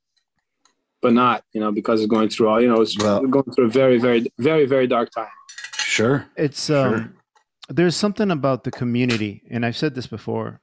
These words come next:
Speaker 3: um, and, uh, I've, I, I believe that with jiu-jitsu,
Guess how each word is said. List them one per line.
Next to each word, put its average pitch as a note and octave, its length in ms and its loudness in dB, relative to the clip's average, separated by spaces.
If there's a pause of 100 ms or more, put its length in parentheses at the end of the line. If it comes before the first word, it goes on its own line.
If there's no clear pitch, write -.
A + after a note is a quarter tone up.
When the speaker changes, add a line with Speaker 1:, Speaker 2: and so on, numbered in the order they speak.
(360)
Speaker 3:
um, G#2 400 -6 (640)
and, B2+ 340 -2
uh, A2+ 420 0 (100)
I've, - 420 -6 (600)
I, C3+ 160 0
I B2+ 100 0
believe F3+ 400 2
that E3 200 -2 (200)
with B2+ 140 -4
jiu-jitsu, B2+ 720 -2